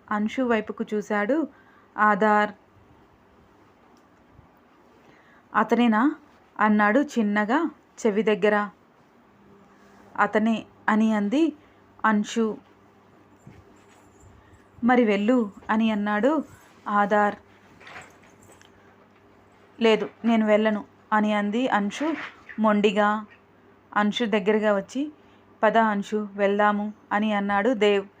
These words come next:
"నేను రాను," అని అంది అన్షు. "రానంటే ఎలా కుదురుతుంది? పద," అంటూ అన్షు చేయి పట్టుకున్నాడు దేవ్. వెంటనే ఆధార్ దేవ్ చేయిని పట్టుకుని,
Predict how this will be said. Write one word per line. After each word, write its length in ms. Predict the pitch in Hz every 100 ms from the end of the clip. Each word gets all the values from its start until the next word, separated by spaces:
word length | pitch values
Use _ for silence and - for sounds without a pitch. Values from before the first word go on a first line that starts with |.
| _ - - -
"నేను 280 | 233 247 233
రాను," 320 | 220 220 220 185 - - - - - _ -
అని 220 | 220 220
అంది 420 | 214 202 233 320 - _ _ _ -
అన్షు. 440 | 208 208 202 226 208 - _ _ _ - -
"రానంటే 600 | 208 208 220 226 220 269
ఎలా 260 | 208 208 226
కుదురుతుంది? 640 | 233 220 - 220 220 226 - - - _ -
పద," 160 | 226 226 247 - -
అంటూ 480 | 214 208 254 302 226
అన్షు 300 | 202 214 226
చేయి 300 | 262 240 214
పట్టుకున్నాడు 840 | 214 202 196 220 208 208 202 302 285 - _ _ -
దేవ్. 340 | 202 214 214 196 - - - - - - - - - - _
వెంటనే 560 | 214 214 233 220 208 - -
ఆధార్ 460 | 202 202 208 226 214
దేవ్ 420 | 202 208 208 226
చేయిని 240 | 214 208
పట్టుకుని, 500 | 202 196 208 220 247